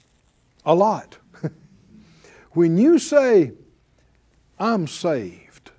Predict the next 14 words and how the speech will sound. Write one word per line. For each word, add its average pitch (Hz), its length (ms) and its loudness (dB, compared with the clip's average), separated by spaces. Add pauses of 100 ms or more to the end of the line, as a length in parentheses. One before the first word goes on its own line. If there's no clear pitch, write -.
(600)
the 151 180 -2
Lord 151 320 -6
saved 131 800 -10
me," 98 380 -20 (1080)
you 277 200 4
said 311 280 -6
a, 185 220 -2
you 254 160 -4
said 285 180 -6
a 180 60 -2
lot. 196 460 -6 (500)
Saved 285 800 -2
from 151 420 -6 (220)
what? - 420 -8